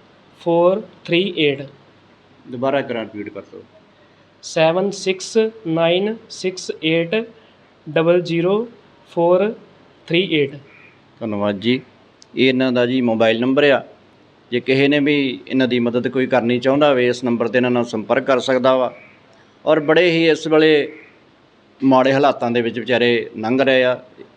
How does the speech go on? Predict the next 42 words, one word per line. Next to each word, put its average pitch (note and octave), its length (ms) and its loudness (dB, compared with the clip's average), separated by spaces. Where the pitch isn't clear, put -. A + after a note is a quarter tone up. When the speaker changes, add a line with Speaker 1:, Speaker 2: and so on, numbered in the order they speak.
Speaker 2:
ਇੱਥੋਂ C3 160 -6
ਤੱਕ B2 200 0
ਕਿ C3 160 0
ਰੋਟੀ C#3+ 440 0
ਵੀ C#3 140 -2
ਇਹਨਾਂ, C3+ 200 2
ਇਹਨਾਂ C3 160 2
ਨੇ B2+ 240 4
ਵੀਰ A#2+ 240 2
ਹੋਣਾ C3 160 2
ਨੇ B2 100 2
ਵੀ B2 100 0
ਦੱਸਿਆ B2 380 2
ਕਿ C#3+ 140 0
ਰੋਟੀ B2 380 -4
ਖਾਣ B2+ 240 -2
ਵਾਸਤੇ A#2+ 380 -2
ਵਿਚਾਰਿਆਂ A#2 340 0
ਨੂੰ, C3 200 0
ਅਹ, A#2 720 -2
ਲਾਗੇ A#2+ 260 2
ਗੁਰਦੁਆਰਾ A#2+ 420 2
ਬਾਬਾ A#2 340 0
ਹੰਦਾਲ B2+ 280 2
ਜੀ A#2 120 -2
ਹੈਗਾ, A#2+ 180 2
ਉੱਥੇ B2+ 420 -2
ਜਾਂਦੇ C3 400 2
ਆ C#3 80 2
ਭਾਜੀ B2 480 -2
ਆਪਣੀ C#3 540 -2
ਖਾ B2+ 180 2
ਆਉਂਦੇ C3+ 320 2
ਔਰ C3+ 160 2
ਆਪਣੇ C3+ 420 0
ਇਹਨਾਂ C3 160 2
ਘਰਦਿਆਂ A#2+ 380 0
ਦੀ B2 100 2
ਰੋਟੀ A#2 240 -2
ਲੈ A2+ 180 2
ਆਉਂਦੇ A#2 300 2
ਆ। B2 100 2